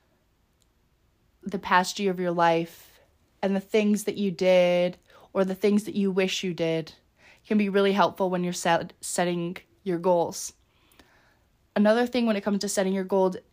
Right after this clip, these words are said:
goals is putting time limits on your goals. Now, obviously, they don't have to be perfect, but don't tell yourself, "Oh,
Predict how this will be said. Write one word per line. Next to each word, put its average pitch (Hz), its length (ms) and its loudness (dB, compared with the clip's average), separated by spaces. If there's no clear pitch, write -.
goals 185 460 0
is 196 140 2
putting 214 300 0
time 180 380 4
limits 233 640 0
on 254 160 6
your 262 100 4
goals. 269 460 4
Now, 220 160 4
obviously, 233 720 2
they 254 120 2
don't 240 160 4
have 233 160 2
to 226 80 -4
be 208 420 -2
perfect, - 800 -6
but 202 320 4
don't 226 340 6
tell 214 180 2
yourself, 202 760 2
"Oh, 180 520 4